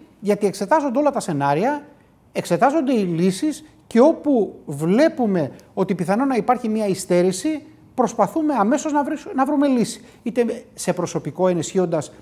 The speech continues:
τις δυνάμεις μας σε προσωπικό, είτε κάνοντας επιλογές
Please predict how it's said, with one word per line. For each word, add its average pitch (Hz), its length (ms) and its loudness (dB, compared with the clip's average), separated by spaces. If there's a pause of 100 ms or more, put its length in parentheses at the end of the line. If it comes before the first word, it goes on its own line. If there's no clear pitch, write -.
(200)
τις 170 140 -4
δυνάμεις 165 340 0
μας 151 140 -6
σε 160 80 -8
προσωπικό, 160 600 -4 (260)
είτε 247 260 -2
κάνοντας 233 400 -2
επιλογές 190 800 -2